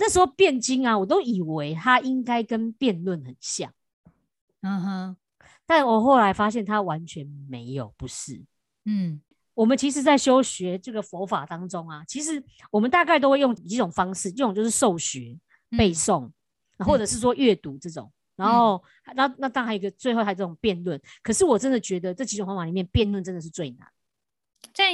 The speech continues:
Speaker 2: 传统的汉传，汉传的比较没有辩论这个部分。
Speaker 1: 对，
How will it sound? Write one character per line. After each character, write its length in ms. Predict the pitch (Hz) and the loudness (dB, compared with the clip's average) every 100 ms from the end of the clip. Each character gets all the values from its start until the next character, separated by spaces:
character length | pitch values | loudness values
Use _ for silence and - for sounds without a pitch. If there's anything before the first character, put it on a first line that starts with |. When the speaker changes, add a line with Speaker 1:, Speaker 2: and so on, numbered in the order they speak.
| 320 254 - - - | -2 -10 -12 -18 -16
Speaker 2:
传 300 | - 226 269 | -8 -6 -4
统 200 | 302 240 | -2 -2
的 160 | 185 170 | -2 -6
汉 300 | - 294 180 | -4 -2 -2
传， 320 | - 160 156 | -6 -12 -12
汉 240 | - 285 196 | -8 -6 -4
传 200 | 196 165 | -6 -10
的 60 | |
比 120 | 160 | -10
较 160 | 165 269 | -8 -6
没 120 | 277 | -4
有 120 | 220 | -6
辩 260 | 175 233 175 | -4 -4 -4
论 160 | 170 156 | -4 -6
这 100 | 165 | -10
个 100 | 151 | -12
部 200 | - 208 | -14 -20
分。 240 | _ - - _ _ _ _ _ - | _ -20 -20 _ _ _ _ _ -8
Speaker 1:
对， 340 | 170 131 131 | -6 -6 -10